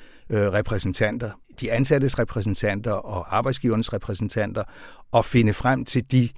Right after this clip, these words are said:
forhold på de lokale arbejdspladser, som er bedst for den pågældende arbejdsplads. Sådan som det er for øjeblikket, så er det meget svært,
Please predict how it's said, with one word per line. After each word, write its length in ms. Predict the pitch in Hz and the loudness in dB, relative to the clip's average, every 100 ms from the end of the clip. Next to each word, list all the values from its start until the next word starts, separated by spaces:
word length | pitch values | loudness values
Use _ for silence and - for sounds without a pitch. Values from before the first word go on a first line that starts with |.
| - | -6
forhold 480 | - 117 120 120 - - | 2 2 4 2 0 -8
på 100 | - | -4
de 120 | 104 101 | -2 -2
lokale 360 | 85 127 131 | -2 -2 0
arbejdspladser, 560 | 101 101 110 104 95 107 | 0 -2 -4 -2 -2 -2
som 180 | - 110 | -2 -2
er 60 | - | -2
bedst 280 | 117 113 - | -2 -2 -2
for 80 | 113 | -6
den 120 | 104 | -4
pågældende 440 | 107 87 104 104 | -4 -6 -6 -8
arbejdsplads. 420 | 85 87 - 101 - | -8 -8 -8 -8 -2
Sådan 200 | 139 147 | 0 2
som 160 | 160 | 4
det 80 | 120 | 4
er 100 | 101 | 2
for 140 | - | 0
øjeblikket, 560 | 101 127 151 127 127 131 - - - - - - - | 2 2 4 6 6 4 0 -18 -20 -20 -20 -20 -2
så 100 | - | 4
er 40 | 151 | 6
det 100 | 143 | 8
meget 220 | 113 123 | 6 6
svært, 540 | - 143 135 131 - | 6 6 4 0 -6